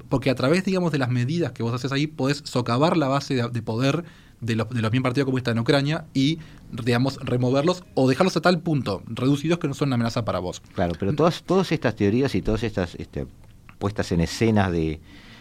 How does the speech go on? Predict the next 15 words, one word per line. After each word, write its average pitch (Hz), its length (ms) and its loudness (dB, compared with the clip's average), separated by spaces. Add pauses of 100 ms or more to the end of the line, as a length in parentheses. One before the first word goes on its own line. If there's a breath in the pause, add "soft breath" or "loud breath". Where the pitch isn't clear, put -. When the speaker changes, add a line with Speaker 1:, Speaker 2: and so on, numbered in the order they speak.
(260 loud breath)
Speaker 2:
de 78 920 -2
la 82 180 0
decisión 95 920 0
asesina 110 540 0
masiva, 107 480 2
digamos, 104 520 0
Speaker 1:
Ujú. 107 300 0 (180 loud breath)
Speaker 2:
eh, 85 1000 2 (320)
tienen 135 300 6
en 131 120 2
común 117 340 2
entonces, 131 680 -2 (840 soft breath)
real 117 640 4 (720)
o 101 140 2
no, 139 260 2